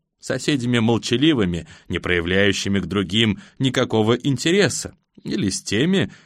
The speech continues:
кто пришел сюда за приключениями и электризует всю чашу. Ветви хрустального баобаба — путанный лабиринт, и в нем можно забраться в такие уголки,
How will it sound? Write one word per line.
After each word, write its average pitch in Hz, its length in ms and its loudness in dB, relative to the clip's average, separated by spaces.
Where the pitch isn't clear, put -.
кто 226 180 -2
пришел 107 400 0
сюда 95 480 0
за 117 160 2
приключениями 92 1040 0
и 320 320 -2
электризует 139 880 2
всю - 240 -2
чашу. - 500 -4
Ветви 151 380 2
хрустального 104 800 2
баобаба — 101 920 4
путанный 127 440 4
лабиринт, 120 720 0
и - 160 -2
в 143 80 -2
нем 151 240 2
можно 156 380 2
забраться 139 840 2
в - 60 -20
такие 127 420 0
уголки, 110 640 0